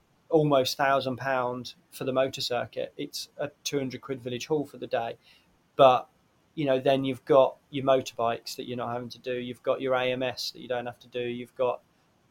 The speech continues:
you know, there's, there's more commissaires. There's paramedic cover for a whole day as opposed to three hours. Um, so it,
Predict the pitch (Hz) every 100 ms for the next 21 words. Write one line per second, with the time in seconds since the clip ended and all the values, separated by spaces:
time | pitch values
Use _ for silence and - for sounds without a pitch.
0 | _ 151 127 123 - - 147 - 135 117
1 | 135 131 127 - 127 127 - 131 123 120
2 | 117 - 131 123 123 113 - - _ _
3 | _ _ _ _ - - 139 139 131 -
4 | 127 127 - 135 123 131 127 135 123 120
5 | 120 139 117 - 131 117 127 117 _ _
6 | _ - 127 127 120 120 120 - - 131
7 | 123 120 127 - _ _ _ - - 139
8 | 127